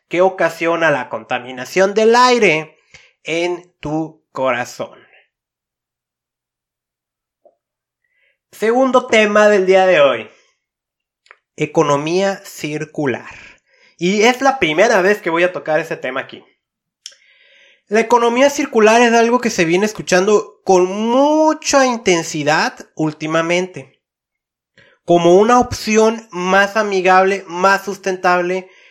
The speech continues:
ambiental y económicamente hablando.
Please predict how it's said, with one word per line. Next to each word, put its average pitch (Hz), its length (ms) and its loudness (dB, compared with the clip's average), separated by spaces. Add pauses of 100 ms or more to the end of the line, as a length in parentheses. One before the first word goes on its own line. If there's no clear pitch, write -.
(220)
ambiental 156 720 0
y 170 40 0
económicamente 139 960 -4
hablando. 131 720 -8